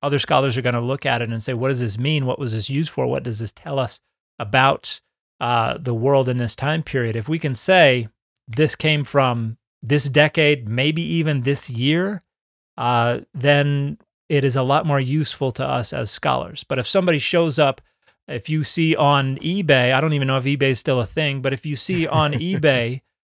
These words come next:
Speaker 1: somebody selling a bowl and they said, "Oh, this came from five thousand B C,"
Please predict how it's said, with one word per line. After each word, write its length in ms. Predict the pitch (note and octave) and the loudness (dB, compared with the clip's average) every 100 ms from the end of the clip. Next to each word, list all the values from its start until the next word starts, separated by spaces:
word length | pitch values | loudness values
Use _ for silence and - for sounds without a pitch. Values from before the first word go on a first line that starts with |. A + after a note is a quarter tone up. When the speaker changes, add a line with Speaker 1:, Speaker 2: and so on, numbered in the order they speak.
| _ _ _ _ | _ _ _ _
Speaker 1:
somebody 440 | - F3+ F3+ E3+ D#3+ | 2 4 4 4 2
selling 440 | - F3+ F3 D#3 | 2 2 2 2
a 80 | C#3 | -2
bowl 600 | A2 D#3+ F#3 F3 C3 C#3+ | 2 4 6 6 4 2
and 220 | D3 C#3+ | -2 -2
they 140 | D3 D#3+ | -2 -2
said, 260 | - D3+ - | -2 -2 2
"Oh, 200 | A3 C#3+ | 2 2
this 180 | D#3 | -4
came 260 | - E3 D#3 | -4 -4 -4
from 680 | - D#3 D3 D3 C#3+ C#3+ C#3 | -6 -6 -4 -4 -4 -4 -6
five 160 | D#3 C#3+ | -4 -4
thousand 280 | D3 C#3 C3+ | -4 -4 -4
B 100 | C3 | -8
C," 320 | - C#3 C3 | -8 -10 -10